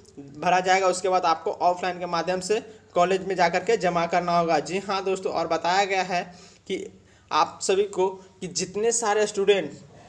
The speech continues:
दो हज़ार चौदह से लेकर के दो हज़ार बीस तक स्टूडेंट फॉर्म नहीं भरे हैं, उन्हें पुराने रजिस्ट्रेशन के हिसाब से दो हज़ार इक्कीस में फाइनल एग्जाम देने का अनुमति दे दिया है।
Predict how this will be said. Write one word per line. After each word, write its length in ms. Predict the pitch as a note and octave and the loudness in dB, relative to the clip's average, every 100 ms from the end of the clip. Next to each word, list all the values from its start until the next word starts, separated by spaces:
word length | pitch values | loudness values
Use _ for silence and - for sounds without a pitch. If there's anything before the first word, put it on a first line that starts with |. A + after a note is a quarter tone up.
| - - _ _ - - _ - | -20 -20 _ _ -20 -20 _ -20
दो 160 | C#3+ F3+ | 0 2
हज़ार 180 | F#3+ F#3 | 2 2
चौदह 340 | F#3 F3 G3 | 2 4 2
से 160 | F#3+ F#3+ | 2 0
लेकर 340 | F3+ G3 G3+ | 2 2 0
के 160 | F#3+ F#3+ | 0 -2
दो 180 | D#3 E3+ | 0 0
हज़ार 300 | F3 F3 F3 | 0 0 0
बीस 360 | F3 F#3 G3 - | -4 -6 -6 -6
तक 200 | F#3+ F#3 - - _ - | -8 -8 -20 -20 _ -4
स्टूडेंट 480 | E3 F#3+ F#3 G3 F#3+ - - | -4 0 2 0 -2 -16 -8
फॉर्म 200 | F#3 F3+ | -6 -4
नहीं 240 | F3 G3 G#3 | -4 -2 0
भरे 280 | G3 G#3 G#3 | 0 0 -2
हैं, 200 | A3 B3+ - _ - - - | -6 -10 -16 _ -20 -20 -8
उन्हें 300 | E3+ F#3+ G#3 G#3 - - | -6 -4 -4 -6 -20 -6
पुराने 360 | E3 F3 F#3+ | 0 2 2
रजिस्ट्रेशन 500 | G#3 F3 - F3 G3 | 0 0 0 -2 -2
के 100 | F#3+ | -4
हिसाब 340 | E3+ E3+ F3 F3 | -4 0 0 0
से 120 | G3 | -2
दो 60 | F3 | 0
हज़ार 120 | E3+ | 0
इक्कीस 300 | E3 G3 F#3+ | 0 -2 -2
में 140 | G3+ B3+ - - - | -4 -6 -14 -20 -4
फाइनल 240 | F3 F#3 | -2 -2
एग्जाम 300 | F#3 F#3 G3 - - _ | -2 -2 -4 -6 -20 _
देने 220 | C3 F3 F3+ | -6 -4 -2
का 100 | G3 | -4
अनुमति 440 | F3 E3+ D#3+ G#3+ | -4 -4 -4 -4
दे 160 | F3+ E3 | -4 -4
दिया 260 | D3 D#3 | 0 -2
है। 180 | D3 - | 0 -6